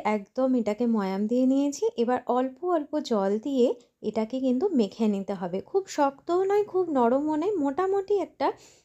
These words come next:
ডো তৈরি করতে হবে। দিয়ে ঢেকে রেখে দিতে হবে পনেরো মিনিট মতো।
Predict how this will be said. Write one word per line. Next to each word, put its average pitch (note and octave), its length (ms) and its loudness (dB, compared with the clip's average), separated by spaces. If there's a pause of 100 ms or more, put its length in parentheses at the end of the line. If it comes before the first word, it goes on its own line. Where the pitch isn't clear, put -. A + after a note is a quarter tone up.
(140)
ডো A#3 260 6
তৈরি F#3+ 320 -2
করতে F3 300 -8
হবে। E3+ 260 -8 (400)
দিয়ে E4+ 160 2
ঢেকে C#4 340 2
রেখে C#4 260 2
দিতে C#4 220 -2
হবে C#4 260 -4
পনেরো A3 400 2
মিনিট A3+ 380 2
মতো। B3 240 -2